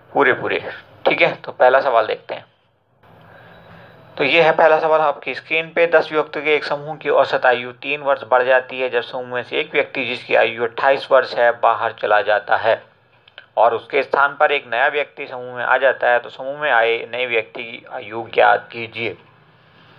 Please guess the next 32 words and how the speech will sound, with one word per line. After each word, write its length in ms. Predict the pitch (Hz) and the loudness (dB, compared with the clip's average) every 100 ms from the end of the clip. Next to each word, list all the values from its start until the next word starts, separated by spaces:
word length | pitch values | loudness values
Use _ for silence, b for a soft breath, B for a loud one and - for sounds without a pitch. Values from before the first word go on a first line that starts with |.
| - - | -16 -8
ठीक 120 | 135 | 0
है, 60 | 147 | 4
आयु 300 | 120 143 151 | 4 2 -6
पूछी 420 | 160 147 160 151 | -12 -14 -12 -10
है 220 | 151 170 _ 127 | -10 -12 _ -8
नए 180 | 127 117 | -8 -6
व्यक्ति 380 | 110 - 107 | -8 -10 -10
की, 100 | 104 | -6
जो 120 | 98 101 | -4 -4
समूह 300 | 113 113 117 | -2 0 2
में 80 | |
आया 360 | 117 113 131 139 | 4 4 4 4
है 100 | 143 | 0
उससे 200 | 139 131 | -2 -6
पहले 260 | 117 120 113 | -2 -2 -4
जो 100 | 113 | -10
छोड़ 260 | - 139 | -8 -8
के 140 | 139 147 | -4 0
गया 240 | 131 127 | 2 4
है 100 | 120 | 2
उसकी 240 | 120 - | -2 0
आयु 220 | 113 104 104 | 0 0 0
बता 320 | 107 143 147 | 2 4 4
दी 120 | 156 | 2
गई 220 | 151 151 | -4 -4
है, 220 | 147 151 | -2 -4
वो 260 | 143 113 113 | -4 -10 -14
हमने 240 | 110 110 | -16 -14
underline 500 | 110 107 123 123 127 | -14 -6 0 0 0
कर 180 | 131 127 | -2 -6
ली 140 | 131 131 | -6 -8
है। 380 | 127 - b | -8 -10 b